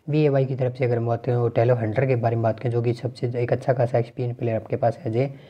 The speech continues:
सेंटर के रूप में देखने को मिल जाएगा। तो इनको भी आप अपनी टीम में एज ए सेंटर के रूप में जरूर लेकर चलें।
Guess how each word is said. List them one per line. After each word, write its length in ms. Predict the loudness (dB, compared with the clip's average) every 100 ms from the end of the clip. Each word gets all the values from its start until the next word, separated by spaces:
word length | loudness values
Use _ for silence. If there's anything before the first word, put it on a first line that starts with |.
| -20 -20 -20 -20 _
सेंटर 340 | -4 -2 0
के 100 | 0
रूप 100 | 2
में 140 | 0 0
देखने 160 | -2
को 80 | -2
मिल 160 | -4 -2
जाएगा। 200 | 0 0
तो 120 | -2
इनको 200 | -2 0
भी 80 | 0
आप 140 | 0
अपनी 200 | -2 -4
टीम 160 | -4 -4
में 120 | -2
एज 100 | -2
ए 60 | -4
सेंटर 340 | -4 -4 -4
के 80 | -2
रूप 100 | -2
में 100 | -2
जरूर 240 | -2 -2
लेकर 220 | -2 -2 -2
चलें। 260 | -2 -4